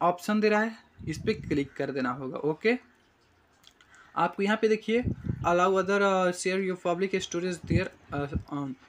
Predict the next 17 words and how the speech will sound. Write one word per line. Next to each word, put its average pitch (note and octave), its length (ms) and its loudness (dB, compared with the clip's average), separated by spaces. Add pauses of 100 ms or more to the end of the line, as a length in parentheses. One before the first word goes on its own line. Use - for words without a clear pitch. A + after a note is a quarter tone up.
(120)
आपको D#3 240 -4
simply - 280 0
इस F#3 120 2
पे F#3+ 120 -4
क्लिक C#3+ 320 -6
कर C#3 160 -4
देना C#3 180 -2
हो। C#3 60 -2
आपको D#3+ 360 0
यहाँ F3 160 -2
पे F3 200 -2
only E3 340 2
me G#3 60 2
है G#3 120 2
तो - 140 -2
आपको D#3+ 340 2
simply F3 380 -4